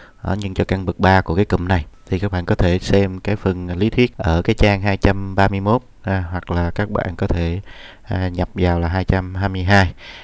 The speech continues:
Đây nè các bạn. Đây, các bạn nhập hai hai hai vô. Đó, đây là cái, à, công thức mà tính cái khoảng, à, cách trục nè, ở công thức là sáu chấm sáu bảy đó các bạn. Rồi, bây giờ mình sẽ đi, à,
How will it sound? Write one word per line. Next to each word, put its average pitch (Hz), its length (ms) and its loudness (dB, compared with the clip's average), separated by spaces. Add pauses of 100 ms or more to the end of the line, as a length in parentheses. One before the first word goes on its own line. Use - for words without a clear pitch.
(380)
Đây 90 140 -2
nè 90 100 -6
các 98 120 0
bạn. 92 140 0 (1900)
Đây, 92 140 -6
các 101 120 -4
bạn 87 140 -2
nhập 85 140 -6
hai 90 200 -2
hai 92 140 -2
hai 90 280 0
vô. 90 80 4 (880)
Đó, 92 240 0 (380)
đây 90 240 -4
là 85 180 0
cái, 95 300 0
à, 98 300 4 (120)
công 95 160 0
thức 113 220 2
mà 90 120 0
tính 107 320 0
cái 113 140 2
khoảng, 95 340 -2
à, 101 220 0
cách - 160 2
trục - 180 0
nè, 90 140 2 (160)
ở 87 200 0
công 98 140 -2
thức - 220 -2
là 95 80 2
sáu 101 220 -2
chấm 113 200 -2
sáu 113 140 0
bảy 87 180 -2
đó 107 60 0
các 117 100 0
bạn. - 100 0 (1700)
Rồi, 92 220 6
bây 98 120 4
giờ 95 120 6
mình 90 120 -2
sẽ - 220 4
đi, 101 180 6 (220)
à, 92 260 2